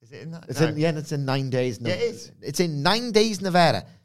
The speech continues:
Speaker 2: But it's in Seattle, which is where Darby Allin's from.
Speaker 1: Uh, yeah,
Speaker 2: So
Speaker 1: yeah,
Speaker 2: I'm
Speaker 1: yeah.
Speaker 2: expecting them to get a big match. And they've gone through that combination quite a bit, Darby and Christian Cage, on a pay-per-view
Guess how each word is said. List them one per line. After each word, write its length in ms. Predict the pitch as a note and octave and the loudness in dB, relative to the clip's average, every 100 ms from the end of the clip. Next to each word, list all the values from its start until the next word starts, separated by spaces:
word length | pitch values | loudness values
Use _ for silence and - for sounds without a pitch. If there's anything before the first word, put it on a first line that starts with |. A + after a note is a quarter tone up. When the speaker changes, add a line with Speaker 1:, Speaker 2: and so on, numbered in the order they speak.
| _ _ _ _ | _ _ _ _
Speaker 2:
But 80 | |
it's 80 | A#2 | -12
in 80 | C3+ | -12
Seattle, 420 | A#2+ C#3 B2+ E2 | -6 -6 -6 -10
which 160 | F2 G2 | -10 -6
is 80 | A2+ | -2
where 140 | A#2 | 0
Darby 320 | A#2+ A#2 B2+ | 2 2 4
Allin's 400 | B2 B2+ B2+ A2+ | 4 6 4 2
from. 240 | - G2+ F#2+ | 0 -2 -2
Speaker 1:
Uh, 140 | B2 | -2
yeah, 220 | C#3 B2+ A#2+ | 0 2 2
Speaker 2:
So 60 | |
Speaker 1:
yeah, 60 | A2+ | 2
Speaker 2:
I'm 40 | G2+ | 2
Speaker 1:
yeah. 60 | |
Speaker 2:
expecting 460 | G2 F#2 - D3 D3 | 0 0 2 0 0
them 100 | C3 | -6
to 80 | A2 | -4
get 160 | A#2 | -6
a 40 | F#2 | -6
big 340 | - A2 G2 | -2 0 0
match. 460 | A2 A#2+ G2+ - - _ _ _ | -2 -2 -4 -10 -14 _ _ _
And 460 | G2 G2+ G2 F2+ - _ _ _ _ _ _ | -10 -8 -8 -10 -14 _ _ _ _ _ _
they've 320 | A2+ A2 - | -6 -6 -10
gone 280 | - B2 D3+ | -2 0 0
through 240 | D#3 C3+ C3+ | -2 0 4
that 200 | C3 C3+ | 2 2
combination 680 | C3 C3 B2 A#2 B2 - | -2 -2 -2 -2 -2 -4
quite 360 | G2+ - A2+ G2+ | -6 0 0 0
a 60 | F#2+ | -2
bit, 380 | A#2 A2 - | 0 0 -2
Darby 320 | - G#2+ G#2 G2 | -4 -2 -2 -6
and 140 | F#2+ | -8
Christian 380 | - G2 - F#2+ | -8 -8 -8 -8
Cage, 580 | - G#2 F#2+ E2+ - - _ _ _ _ _ - | -6 -4 -4 -6 -12 -16 _ _ _ _ _ -6
on 100 | A#2+ | -4
a 60 | |
pay-per-view 800 | A2+ G#2 C3+ F#3+ D3+ G#2+ F2 F2 | -2 4 6 6 2 -4 -4 -6